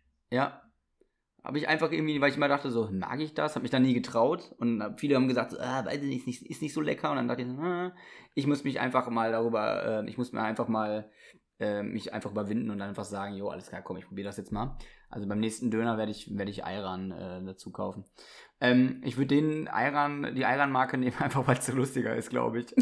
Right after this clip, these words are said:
Einfach so, weil's funny ist. Ich glaub, das, das, also, ja, das Stabilo-Logo ist doch, also,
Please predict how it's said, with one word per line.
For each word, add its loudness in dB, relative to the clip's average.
Einfach 6
so, 4
weil's 4
funny 4
ist. -4
Ich -4
glaub, 2
das, -2
das, -2
also, 0
ja, -4
das 0
Stabilo-Logo 6
ist 4
doch, 4
also, 4